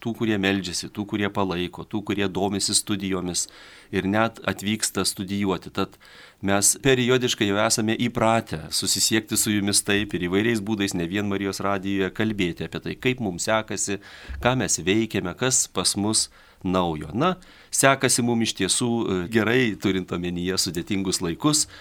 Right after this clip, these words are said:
E, šiemet į fakultetą susirinko puikios pirmakursių grupės ir jei stebite naujienas viešojoje erdvėje, gal pastebėjote, jog fakultetas, e,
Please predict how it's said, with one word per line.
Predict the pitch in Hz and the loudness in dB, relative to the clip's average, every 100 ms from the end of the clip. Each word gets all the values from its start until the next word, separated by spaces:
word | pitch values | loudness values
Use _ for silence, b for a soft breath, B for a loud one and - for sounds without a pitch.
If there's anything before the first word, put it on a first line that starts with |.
| B B B | B B B
E, | - 85 82 | -6 -4 -2
šiemet | - 92 87 82 | -2 -2 -2 -6
į | 82 | -8
fakultetą | 85 - 85 95 92 90 85 | -8 -6 -4 -2 0 -2 -2
susirinko | - 87 - 87 92 95 - 90 87 90 | -4 -2 0 0 -2 -2 0 0 0 -4
puikios | 110 107 98 87 - | -2 -2 0 -4 -4
pirmakursių | 92 85 80 160 175 165 143 135 | -4 -6 -4 0 4 4 2 -2
grupės | 95 110 131 127 113 110 - | 0 2 4 4 2 2 2
ir | 104 98 95 | 2 0 0
jei | 95 101 101 101 - | 0 0 2 0 0
stebite | - - 101 104 98 101 92 | -2 0 0 0 -4 -2 0
naujienas | 90 90 85 90 92 95 - 85 | 0 -2 -2 -2 -2 0 -2 -4
viešojoje | 80 85 82 104 95 92 92 92 | -8 -8 -6 -2 -2 -2 -4 -6
erdvėje, | 85 80 87 147 | -8 -8 -6 -4
gal | 175 123 135 143 B B B | 0 2 2 0 B B B
pastebėjote, | - 147 - 135 107 113 110 101 90 | 0 2 4 2 4 4 4 2 -2
jog | 82 85 - 90 | -2 -4 -6 -8
fakultetas, | 80 92 - 82 - 104 101 90 - - | -6 -6 -4 -6 -4 -4 -2 0 2 0
e, | - | -2